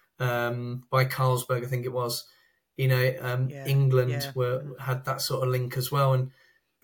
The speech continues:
Speaker 1: y-,
Speaker 2: Yeah.
Speaker 1: you know, there does seem to be that, that culture around it.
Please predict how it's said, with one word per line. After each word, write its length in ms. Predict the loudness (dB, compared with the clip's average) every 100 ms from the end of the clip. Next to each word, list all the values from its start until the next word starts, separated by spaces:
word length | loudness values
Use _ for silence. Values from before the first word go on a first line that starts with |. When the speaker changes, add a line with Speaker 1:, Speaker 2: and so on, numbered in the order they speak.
| _ _ _ -8
Speaker 1:
y-, 80 | -6
Speaker 2:
Yeah. 160 | -2
Speaker 1:
you 60 | 2
know, 120 | 4
there 200 | 4 4
does 260 | 2 2 2
seem 200 | 0 0
to 100 | 2
be 160 | 4
that, 200 | 4 2
that 200 | -2 -6
culture 440 | -4 -4 -4 0 2
around 380 | 4 4 2 0
it. 200 | -2